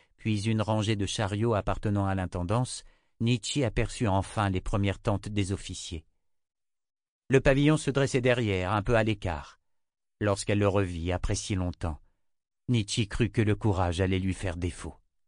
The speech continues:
L'enfer l'avait rattrapée, et elle ne réussirait pas à s'enfuir cette fois.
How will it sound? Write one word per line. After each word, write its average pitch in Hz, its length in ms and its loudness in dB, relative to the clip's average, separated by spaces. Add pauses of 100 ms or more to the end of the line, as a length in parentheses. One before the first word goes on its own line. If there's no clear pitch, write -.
(1200)
L'enfer 110 760 4
l'avait 92 240 2
rattrapée, 85 680 -6 (960)
et 98 100 2
elle 104 220 6
ne 107 140 6
réussirait 104 640 2
pas 95 260 2
à 92 60 2
s'enfuir 90 580 -2
cette - 260 -6
fois. 78 340 -8